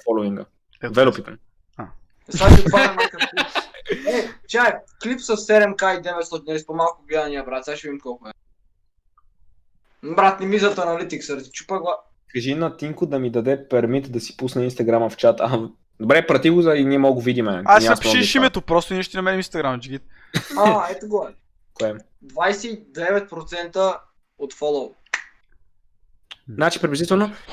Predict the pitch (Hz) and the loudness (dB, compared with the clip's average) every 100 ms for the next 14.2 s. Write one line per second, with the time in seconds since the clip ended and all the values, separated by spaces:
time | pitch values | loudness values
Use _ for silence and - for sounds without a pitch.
0 | - 123 156 135 - - 139 131 196 202 | -6 2 4 4 0 -6 -2 4 4 4
1 | 208 220 - - 233 247 220 147 113 - | 6 6 6 10 12 12 12 8 2 -8
2 | - 170 180 208 226 247 - 202 208 202 | -4 -2 2 4 4 0 -4 0 0 -2
3 | - 208 190 175 - 180 226 254 190 180 | 0 0 0 -8 -12 -6 2 2 2 4
4 | 226 - 214 220 220 165 156 - 156 208 | 4 4 -2 0 -2 0 0 2 2 2
5 | 220 175 196 202 180 180 175 147 - _ | 0 -2 -2 -2 -2 0 0 -2 -8 _
6 | _ _ _ _ _ _ _ _ _ _ | _ _ _ _ _ _ _ _ _ _
7 | _ _ _ _ _ _ - 123 120 120 | _ _ _ _ _ _ -4 0 2 2
8 | 120 117 117 113 117 - - 120 - 127 | 2 2 -2 2 0 0 0 0 2 0
9 | 110 117 113 113 117 117 123 113 113 117 | 0 0 -2 0 0 2 0 -2 -2 -2
10 | 110 104 113 110 104 113 107 98 - - | -6 -4 -2 -4 -4 -4 -4 -8 -18 -10
11 | 151 165 240 339 _ _ _ _ 151 214 | -4 -2 -2 -6 _ _ _ _ -2 0
12 | 233 160 123 127 120 113 123 123 123 123 | 2 4 6 6 4 4 4 6 6 4
13 | 120 110 92 - - - 170 165 165 180 | 2 0 -4 -16 -20 -6 0 2 2 2
14 | 131 | -2